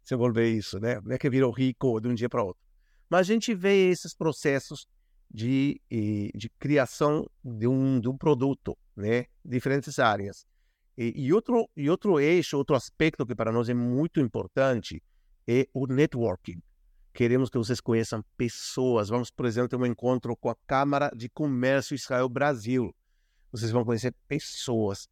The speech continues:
que vai que acontece alguma, alguma conexão aí e termina fazendo negócios. É, hoje, gente, o mundo tá cada vez menor, mais próximo tudo. Então, e, nós queremos facilitar isso pra vocês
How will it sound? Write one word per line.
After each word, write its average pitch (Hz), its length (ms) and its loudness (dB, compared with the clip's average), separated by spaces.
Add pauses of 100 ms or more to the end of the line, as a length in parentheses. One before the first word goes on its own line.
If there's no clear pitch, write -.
(160)
que 120 140 -4
vai 135 500 0
que 156 500 -2 (220)
acontece 135 640 -2
alguma, 127 640 0
alguma 131 540 0
conexão 147 760 0
aí 147 720 2
e - 40 -4
termina 139 420 0
fazendo 131 300 -4
negócios. 143 800 0 (560)
É, 139 200 0
hoje, 143 280 0
gente, 139 320 0
o 135 40 0
mundo 131 360 -2
tá 131 140 0
cada 135 280 2
vez 123 600 -4 (160)
menor, 139 640 4 (280)
mais 113 220 -2
próximo 123 560 0
tudo. 160 400 -2 (500)
Então, 131 360 0 (100)
e, - 160 -12
nós 135 380 2
queremos 135 340 -2
facilitar 127 640 0 (260)
isso 117 280 -4
pra 113 160 4
vocês 104 460 -2